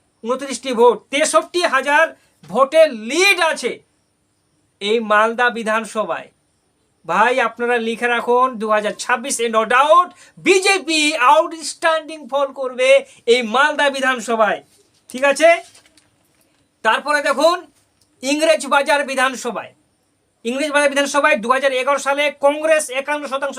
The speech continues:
ভোট শেয়ার, সিপিএম ঊনচল্লিশ শতাংশ ভোট শেয়ার, বিজেপি মাত্র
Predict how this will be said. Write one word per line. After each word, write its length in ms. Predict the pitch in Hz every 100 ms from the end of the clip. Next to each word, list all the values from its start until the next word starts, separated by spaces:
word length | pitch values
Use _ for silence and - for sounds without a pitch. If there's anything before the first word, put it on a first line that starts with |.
| 277
ভোট 140 | 254 -
শেয়ার, 200 | 254 220 - _ -
সিপিএম 500 | - 285 294 302 302
ঊনচল্লিশ 380 | 277 269 285 311 277
শতাংশ 240 | 294 269 269 240
ভোট 120 | 247 247
শেয়ার, 180 | 226 185 _ _
বিজেপি 420 | 156 269 311 311 311
মাত্র 320 | 285 277